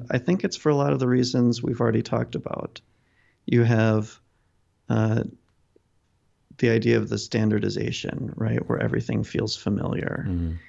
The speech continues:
Speaker 1: You have, um, and, and I think there's also great, you know, if people are getting, using Gutenberg blocks that aren't a part of a theme, but a,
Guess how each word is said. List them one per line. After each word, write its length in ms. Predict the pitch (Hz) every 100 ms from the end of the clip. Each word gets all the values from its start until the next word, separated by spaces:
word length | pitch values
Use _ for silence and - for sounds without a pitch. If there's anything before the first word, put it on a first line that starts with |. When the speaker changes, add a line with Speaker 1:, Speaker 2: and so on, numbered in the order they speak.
| _ _
Speaker 1:
You 160 | - 113
have, 480 | 113 110 107 107 - -
um, 440 | 110 113 113 127 - _ - _ _ _ _ _ _ _ -
and, 220 | 127 127
and 100 | 127
I 100 | 127
think 320 | 131 131 123 127
there's 220 | 120 117
also 340 | 107 110 117
great, 600 | 110 113 113 110 113 - - _ _ _ _ _ _ _
you 120 | - 127
know, 40 | -
if 180 | 123
people 340 | 123 143 135 127
are 80 | 117
getting, 760 | - 117 117 113 110 113 - -
using 320 | 120 120 113
Gutenberg 500 | 110 113 107 107 107
blocks 320 | - 117 120 -
that 120 | -
aren't 220 | 117 113 120
a 60 |
part 260 | 117 117 110
of 100 | 117
a 60 |
theme, 400 | 107 - 113 135
but 140 | 139 120
a, 160 | -